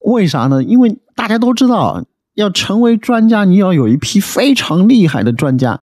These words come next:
那你首先下边需要有一个非常庞大的一个普通专家的群体啊，你得要有那个游泳池，那里面才有几个精英的游泳员啊，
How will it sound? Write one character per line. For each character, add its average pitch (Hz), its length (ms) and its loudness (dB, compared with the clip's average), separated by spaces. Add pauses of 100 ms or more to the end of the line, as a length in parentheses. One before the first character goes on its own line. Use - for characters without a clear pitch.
(260)
那 285 60 2
你 190 200 4
首 107 260 -2
先 180 160 -2
下 214 220 -2
边 160 340 2
需 - 280 -2
要 190 100 0
有 90 200 -2
一 98 80 -4
个 139 120 -2
非 240 480 0
常 175 380 0
庞 127 400 0
大 220 260 -4
的 127 80 -4
一 110 180 0
个 127 200 -2
普 120 400 -2
通 262 240 0
专 214 200 0
家 208 140 0
的 170 100 -4
群 117 440 -2
体 - 220 -8
啊， - 160 -14 (360)
你 147 140 2
得 233 200 2
要 214 200 2
有 117 220 0
那 240 120 0
个 220 80 2
游 139 180 2
泳 170 240 0
池， 165 420 -2 (380)
那 262 140 4
里 165 140 0
面 127 120 0
才 165 220 -6
有 180 140 2
几 170 180 -8
个 - 140 -2
精 240 240 2
英 247 120 4
的 226 100 4
游 143 140 2
泳 127 200 0
员 107 200 0
啊， 120 280 -4